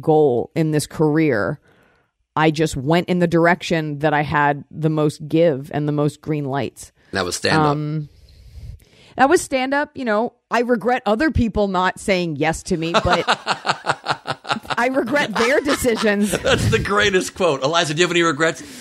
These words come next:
Speaker 2: "I regret other people not saying yes more."
Speaker 1: That's my answer.
Speaker 2: That's hilarious.
Speaker 1: But it's not something I, I was doing the best I could with what I had. Always will.
Speaker 2: So,
Speaker 1: Always have.
Speaker 2: do you,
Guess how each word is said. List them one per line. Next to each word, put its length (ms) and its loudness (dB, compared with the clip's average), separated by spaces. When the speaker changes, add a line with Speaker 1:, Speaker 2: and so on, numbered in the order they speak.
Speaker 2:
"I 40 2
regret 260 2
other 180 -2
people 260 -4
not 180 -2
saying 260 -2
yes 240 -4
more." 280 -8
Speaker 1:
That's 220 2
my 120 4
answer. 360 2
Speaker 2:
That's 120 -2
hilarious. 680 -4
Speaker 1:
But 220 -2
it's 100 0
not 180 -2
something 140 0
I, 120 0
I 40 2
was 100 2
doing 220 0
the 60 0
best 240 0
I 80 2
could 460 -2
with 180 0
what 160 -2
I 40 0
had. 340 0
Always 320 0
will. 320 -4
Speaker 2:
So, 240 0
Speaker 1:
Always 180 4
have. 180 -4
Speaker 2:
do 100 -2
you, 340 0